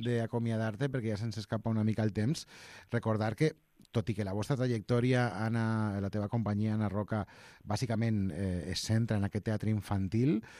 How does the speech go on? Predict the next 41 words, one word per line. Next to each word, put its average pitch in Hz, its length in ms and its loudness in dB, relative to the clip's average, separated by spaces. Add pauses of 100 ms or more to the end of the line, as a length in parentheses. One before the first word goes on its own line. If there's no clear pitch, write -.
(120)
a 107 80 -2
l'any 113 140 0
dos 147 140 2
mil 165 140 6
deu, 131 120 4
per - 100 2
exemple, 131 400 2 (220)
vau 92 500 -4
produir 110 520 0
un 120 140 0
espectacle 120 580 -2
per 131 120 0
adults 110 420 0 (160)
captius, 113 560 4
eh, 147 80 2
basat 135 300 0
en 160 180 2
contes 135 380 0
d'en 120 220 2
Joan 123 200 2
Barril, 131 400 2 (480)
que 104 80 -2
va 107 140 0
dirigir 117 340 0
en 143 120 2
Josep 123 200 0
Maria 107 320 2
Miró. 120 320 4
I 175 80 2
tornareu 131 320 2
a 185 60 0
fer 226 180 -2
coses 160 240 0
per 113 140 0
adults, 110 280 0
o 202 60 6
ara 160 80 2
esteu 147 180 4
molt 127 200 0
centrats 117 400 0
ja 107 180 2